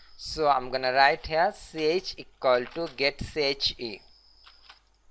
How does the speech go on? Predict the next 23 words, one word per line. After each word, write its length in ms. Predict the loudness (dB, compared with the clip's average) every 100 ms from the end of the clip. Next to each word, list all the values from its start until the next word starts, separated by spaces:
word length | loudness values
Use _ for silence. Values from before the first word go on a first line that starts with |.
| -20 -20 -20 -12
Next, 480 | -2 -2 -2 -10 -8
I'm 140 | -4
gonna 220 | -2 2
write 260 | 4 4 2
here 160 | -2 0
the 200 | 0 -2
while 360 | 2 2 2
condition, 580 | -2 -4 -4 -6 -6 -8 -20 -20 -20 -20 -6
while 520 | 2 4 4 -2 -10 -16 -20 -20 -20 -20 -20
ch 600 | -16 -4 2 2 2 -4 -10
equal 340 | -6 2 2 2
to 100 | -6
equal 260 | -2 -2 -4
to 80 | -4
y 460 | 2 4 2 -2 -14 _ -20 -20 _ _ -8
or 440 | -2 0 0 -2
ch 960 | -6 -18 -6 -2 0 -2 -4 -6 -8
not 320 | -4 -2 -2 -2
equal 400 | -14 0 0 0
to 220 | -4 -8
n. 320 | -6 -4 -6 -12 -20 -20 _ _ _ _ -20 _ -20 -6
If 320 | -2 -2 -4 -6
you 160 | -6